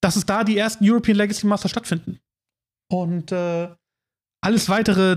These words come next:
dann, äh, zu, zu gegebener Zeit dazu. Ich meine, das sind weniger als drei Monate. Ähm, da wird sicherlich für dieses Jahr, würde ich jetzt von ausgehen, diese ganze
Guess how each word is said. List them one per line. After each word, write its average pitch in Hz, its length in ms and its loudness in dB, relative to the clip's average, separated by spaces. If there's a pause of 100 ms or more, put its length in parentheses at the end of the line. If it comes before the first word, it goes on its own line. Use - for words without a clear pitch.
dann, 180 420 2
äh, 175 960 2
zu, 180 300 0
zu 180 260 -2
gegebener 175 500 -2
Zeit 170 240 -2
dazu. 196 300 0
Ich 165 80 0
meine, 170 140 2
das 156 100 -2
sind 170 120 4
weniger 175 280 2
als 165 160 -6
drei 165 160 0
Monate. 180 540 2 (540)
Ähm, 156 520 2 (520)
da 160 140 2
wird 175 100 2
sicherlich 175 300 0
für 170 120 2
dieses 185 280 0
Jahr, 170 500 -4
würde 170 120 6
ich 156 60 2
jetzt 170 120 -2
von 175 100 -2
ausgehen, 170 320 0
diese 151 220 2
ganze 160 400 -4